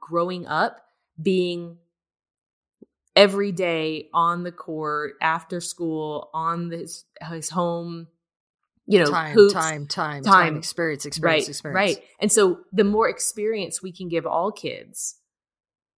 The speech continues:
Speaker 1: we've continued to say is going to help all kids. Like,
Speaker 2: Yeah,
Speaker 1: experience
Speaker 2: all kids.
Speaker 1: matters so
Speaker 2: Ex-,
Speaker 1: much.
Speaker 2: experience matters. And so if we set them aside, go,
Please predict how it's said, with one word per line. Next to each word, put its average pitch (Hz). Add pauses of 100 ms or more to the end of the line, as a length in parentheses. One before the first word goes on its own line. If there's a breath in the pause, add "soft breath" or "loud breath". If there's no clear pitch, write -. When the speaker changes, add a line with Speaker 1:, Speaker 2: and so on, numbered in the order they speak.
(200)
Speaker 1:
we've 185
continued 208
to 151
say 131
is 156 (460)
going 165
to 160
help 151 (180)
all 123
kids. - (100)
Like, 165
Speaker 2:
Yeah, 170
Speaker 1:
experience 196
Speaker 2:
all 196
kids. 170
Speaker 1:
matters 151
so -
Speaker 2:
Ex-, 160
Speaker 1:
much. 143
Speaker 2:
experience 170
matters. 147
And 135
so 165
if 147
we 165
set 220
them 262
aside, 190
go, 196